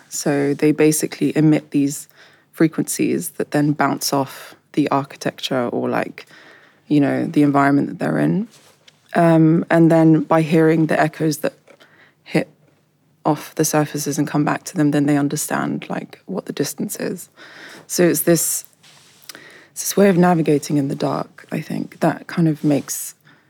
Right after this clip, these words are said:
it, makes the rest of your senses highly acute and, um,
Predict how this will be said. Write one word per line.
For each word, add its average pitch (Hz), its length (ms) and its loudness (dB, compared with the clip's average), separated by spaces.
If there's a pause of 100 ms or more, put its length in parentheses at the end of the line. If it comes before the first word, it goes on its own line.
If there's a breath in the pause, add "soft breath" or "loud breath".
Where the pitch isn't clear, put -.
(580 soft breath)
it, - 240 -2 (760)
makes 156 400 2
the 165 140 0
rest 147 300 -2
of 160 60 -6
your 139 140 -2
senses - 480 -6
highly - 600 -6
acute - 680 -8 (300)
and, 160 460 -6 (140)
um, 165 380 -6